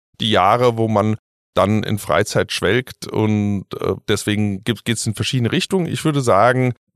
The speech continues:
also jetzt grob gesagt, äh, wir übernehmen so im Schnitt circa fünfzig Prozent der Studenten, die wir übernehmen, also die bei uns das Bachelor, den Bachelor gemacht haben, nicht, weil wir nicht hundert Prozent übernehmen wollen, weil viele sagen, „Hey, ich will noch mal was anderes machen, will noch mal Work and Travel machen, will ins Ausland gehen, will vielleicht die Branche wechseln“, und hier auch noch mal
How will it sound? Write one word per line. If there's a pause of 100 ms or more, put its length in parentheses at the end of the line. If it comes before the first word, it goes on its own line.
(160)
also
jetzt
grob
gesagt,
äh,
wir
übernehmen
so
im
Schnitt
circa
fünfzig
Prozent
der
Studenten,
die
wir
übernehmen, (240)
also
die
bei
uns
das
Bachelor,
den
Bachelor
gemacht
haben,
nicht,
weil
wir
nicht
hundert
Prozent
übernehmen
wollen,
weil
viele
sagen,
„Hey,
ich
will
noch
mal
was
anderes
machen,
will
noch
mal
Work
and
Travel
machen,
will
ins
Ausland
gehen,
will
vielleicht
die
Branche
wechseln“,
und
hier
auch
noch
mal